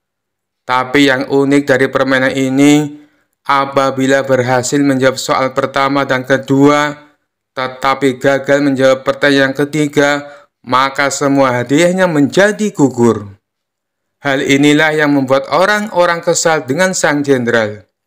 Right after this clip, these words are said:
"Aku kesal dengan sang jenderal yang lumpuh itu," kata seseorang kepada kawannya. "Pertanyaan pertama dan kedua berhasil aku jawab dengan benar. Tapi pas pertanyaan ketiga,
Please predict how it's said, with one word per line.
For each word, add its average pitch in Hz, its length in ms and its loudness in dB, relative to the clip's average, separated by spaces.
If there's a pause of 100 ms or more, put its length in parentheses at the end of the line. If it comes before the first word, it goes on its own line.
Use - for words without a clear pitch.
(960)
"Aku 123 320 0
kesal 143 480 0
dengan 123 160 -2
sang 120 320 -2
jenderal 123 360 0
yang 127 200 2
lumpuh 131 360 -2
itu," 120 520 -2 (320)
kata 113 400 -6
seseorang 120 560 -2
kepada 180 480 -2
kawannya. 120 720 -2 (800)
"Pertanyaan 135 560 -2
pertama 135 400 0
dan 131 240 -2
kedua 120 960 -2
berhasil 127 560 -2
aku 160 320 -4
jawab 151 400 2
dengan 135 240 2
benar. 113 560 -4 (640)
Tapi 127 720 -2
pas 156 240 -2
pertanyaan 143 640 -2
ketiga, 135 960 -2